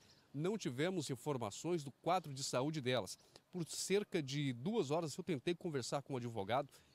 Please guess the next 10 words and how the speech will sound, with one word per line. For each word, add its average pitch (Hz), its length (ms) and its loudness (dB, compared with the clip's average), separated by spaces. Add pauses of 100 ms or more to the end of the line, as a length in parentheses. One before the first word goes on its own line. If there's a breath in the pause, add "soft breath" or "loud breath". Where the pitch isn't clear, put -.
que - 80 -8
está 139 220 0
representando 127 580 -2
as 101 140 -2
vítimas, 156 360 -4 (300 soft breath)
mas 143 220 2
sem 156 220 -2
sucesso. - 580 -4 (560 soft breath)
As 113 520 4
vítimas 117 640 -4